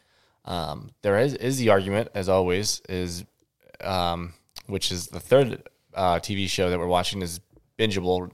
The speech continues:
Like, you can binge watch it right now, the whole season. Um, is it better to watch binge, like, just binge a whole,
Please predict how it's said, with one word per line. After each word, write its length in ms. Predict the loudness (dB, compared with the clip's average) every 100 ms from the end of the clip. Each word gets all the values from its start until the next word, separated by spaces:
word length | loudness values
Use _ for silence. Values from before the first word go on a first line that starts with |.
| -12
Like, 140 | -12
you 120 | -8 -6
can 100 | 0
binge 180 | 0
watch 220 | 4 2 2
it 60 |
right 180 | -2 -2
now, 280 | -2 -2 -2
the 80 | -4
whole 200 | -6 -4
season. 460 | -4 -6 -6 -8 -12 -20 _ _ _
Um, 480 | 0 2 2 0 -6 -14 _ _ _ _ _ _ _ _
is 180 | -4 -2
it 180 | -4 -2
better 240 | 2 2
to 80 | 2
watch 260 | 2 0 -2 -14 _ _ _ _ _ _
binge, 340 | -4 -4 -4 -6
like, 240 | -4 -4
just 240 | -6 -8 -2
binge 240 | -2 0
a 40 | 0
whole, 360 | 0 0 -2